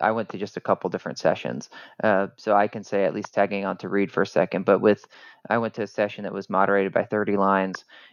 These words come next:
and, uh, met, met up with, um, I think it's Mike is his name, afterwards, and, uh, the founder, and he said, "Hey, that, um,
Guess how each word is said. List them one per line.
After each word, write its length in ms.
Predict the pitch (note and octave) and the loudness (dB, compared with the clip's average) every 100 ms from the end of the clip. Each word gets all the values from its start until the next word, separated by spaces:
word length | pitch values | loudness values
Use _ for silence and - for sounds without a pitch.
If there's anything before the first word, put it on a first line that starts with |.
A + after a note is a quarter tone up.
| - | -10
and, 420 | G#2 G2+ G2 F#2+ F#2+ | -6 -4 -4 -6 -4
uh, 200 | F#2+ G2+ | -2 -2
met, 160 | G#2+ - - | -2 -4 -4
met 200 | G#2+ G2 | 0 0
up 180 | - | 0
with, 300 | G2+ G2 - - | -2 -4 -8 -2
um, 400 | F#2+ D#2 A#1+ A#1 - _ _ _ _ _ | 2 4 2 -2 -10 _ _ _ _ _
I 40 | - | -2
think 140 | G#2 | -2
it's 140 | - | -2
Mike 340 | F2+ A#2 - - - | 0 0 -2 -12 -12
is 80 | |
his 140 | B2 A#2+ | -8 -4
name, 220 | B2+ B2 | -4 -2
afterwards, 560 | G2 G#2 A#2 B2 C3 _ - - _ - | -4 -4 -6 -6 -8 _ -20 -20 _ -10
and, 460 | A2+ G#2+ G2+ G2 | -4 -4 -4 -2
uh, 180 | G2+ F#2 - | -2 -2 -4
the 60 | - | -8
founder, 560 | - G2+ G2+ F#2+ F#2+ - | -2 -2 -2 -4 -8 -12
and 120 | G2+ | -10
he 100 | G#2+ | -8
said, 280 | - G2+ F#2+ | -2 0 2
"Hey, 220 | G#2+ G#2+ | 2 2
that, 200 | F#2+ G2 - | 2 -2 0
um, 380 | F#2+ F#2 C#2+ C2 | 2 4 4 -2